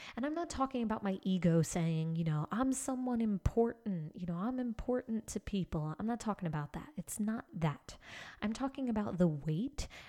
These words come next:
and the responsibility that comes with being a mentor in a child's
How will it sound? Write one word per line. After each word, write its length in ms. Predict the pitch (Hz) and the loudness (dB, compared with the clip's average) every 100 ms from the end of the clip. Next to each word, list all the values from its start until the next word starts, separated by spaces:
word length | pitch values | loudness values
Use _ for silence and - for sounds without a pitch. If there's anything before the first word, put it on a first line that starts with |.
| - | -6
and 140 | 180 | -4
the 60 | 180 | -2
responsibility 1600 | 170 - - - 208 214 - - _ - 156 156 170 220 285 302 - - - | -2 -4 -8 -4 -4 -2 -6 -8 _ 2 2 2 0 0 -2 -8 -16 -20 -4
that 120 | 190 | -4
comes 380 | - 220 226 220 | 0 0 2 2
with 160 | 214 | 0
being 280 | - 190 214 | 2 2 4
a 40 | 196 | 2
mentor 720 | 165 190 226 - 175 151 143 - - | 4 2 2 2 2 2 -2 -10 -8
in 100 | 196 | -2
a 60 | 185 | -2
child's 640 | - - 196 196 180 160 | -2 0 4 6 4 2